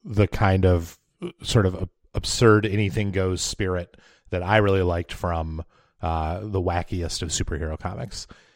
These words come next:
And, uh, and so, yeah, for me, it totally worked. Like, I, I don't know that I wish every superhero movie was like this, but I bet I wish that, like, seventy-five percent of superhero movies were like this,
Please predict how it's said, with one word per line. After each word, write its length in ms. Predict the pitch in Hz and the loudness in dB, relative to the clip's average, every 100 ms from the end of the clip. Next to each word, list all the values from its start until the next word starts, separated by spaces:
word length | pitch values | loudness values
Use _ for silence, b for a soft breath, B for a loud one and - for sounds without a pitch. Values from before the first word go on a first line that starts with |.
| b | b
And, 560 | - 85 82 80 80 78 - - _ - | -4 -2 -2 -4 -6 -8 -12 -14 _ -4
uh, 320 | 85 80 87 - _ | -4 -4 -8 -16 _
and 120 | 110 101 | -2 2
so, 80 | 95 | 4
yeah, 320 | 123 90 82 | 6 4 2
for 180 | - 113 | 2 6
me, 140 | 135 | 8
it 100 | 107 | 10
totally 320 | 139 131 95 | 10 8 6
worked. 260 | 78 80 - | 2 -2 -2
Like, 160 | 90 | 2
I, 260 | 101 98 101 - | 4 4 2 0
I 120 | - 120 | 6 8
don't 180 | 123 | 8
know 180 | 117 117 | 8 10
that 100 | 113 | 10
I 80 | 107 | 8
wish 240 | 98 95 - | 6 0 0
every 260 | 107 113 147 | 2 6 4
superhero 520 | - 175 170 170 170 | 4 4 6 6 6
movie 220 | 170 165 | 4 2
was 160 | 165 156 | 2 2
like 140 | 160 | 0
this, 300 | 175 165 - b b b - | 2 0 0 b b b -4
but 140 | - 104 | 4 8
I 100 | 131 | 10
bet 120 | 160 | 10
I 80 | 151 | 10
wish 300 | 120 110 - | 8 6 4
that, 160 | 107 90 | 2 2
like, 180 | 90 | 0
seventy-five 580 | - 110 90 85 87 85 | 2 2 2 0 0 -2
percent 300 | - - 104 | -4 -2 0
of 60 | 90 | 0
superhero 420 | - - 78 80 | -2 -4 -6 -6
movies 300 | 76 78 78 | -8 -10 -8
were 80 | 87 | -6
like 220 | 82 80 | -6 -8
this, 280 | 82 87 | -12 -12